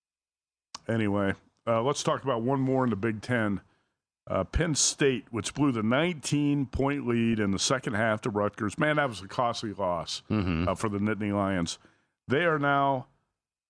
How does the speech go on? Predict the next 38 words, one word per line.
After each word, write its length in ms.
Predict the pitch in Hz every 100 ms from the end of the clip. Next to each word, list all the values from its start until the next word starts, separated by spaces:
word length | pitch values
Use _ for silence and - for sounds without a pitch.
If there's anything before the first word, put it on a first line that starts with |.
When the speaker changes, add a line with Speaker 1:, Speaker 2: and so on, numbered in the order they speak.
| -
Speaker 1:
open 360 | 175 233 190
three. 540 | 131 - 151 180 170 120
The 140 | 110
number's 320 | 135 170 135
up 80 | 165
to 80 | 131
three 240 | - 139 160
and 80 |
a 40 | 135
half 200 | 147 139
or 80 | 95
four. 640 | - 165 156 123 104 90 _ _ _ _ -
Penn 160 | - 165
State, 260 | - 165 131
a 80 |
three 200 | - 160
and 80 | 160
a 40 | 139
half, 160 | 143
four-point 460 | - 156 - 151 123
dog 260 | 135 135 -
at 200 | 135 135
Northwestern. 680 | 151 143 139 139 - 139 113
The 60 |
Purple 320 | - 175 170 139
Cats 360 | 147 170 -
trying 180 | - 123
to 60 | 110
get 120 | 110
back 260 | 123 120
on 100 | 127
track 340 | 104 139 135 123
af-, 200 | 110 104 -
after 240 | 120 113
a 60 | 90
couple 300 | - 139 127
road 280 | 107 139 131
losses, 520 | 107 98 - 95 90